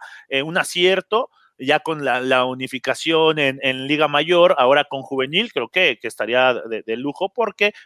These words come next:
pues, se integran equipos de, de buen nivel, ¿no? Borregos sem, que ha dominado, Borregos Monterrey,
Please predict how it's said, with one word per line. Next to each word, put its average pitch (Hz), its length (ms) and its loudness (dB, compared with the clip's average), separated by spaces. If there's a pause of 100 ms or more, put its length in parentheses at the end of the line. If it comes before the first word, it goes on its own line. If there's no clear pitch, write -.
pues, 262 100 -10
se 208 80 2
integran 151 400 2
equipos 135 380 -4
de, 110 180 -4
de 110 100 0
buen 120 200 -4
nivel, 160 340 2
¿no? 165 140 4
Borregos 120 440 2
sem, 151 280 2
que 131 120 -2
ha 110 100 2
dominado, 143 420 0
Borregos 120 400 -4
Monterrey, 139 720 0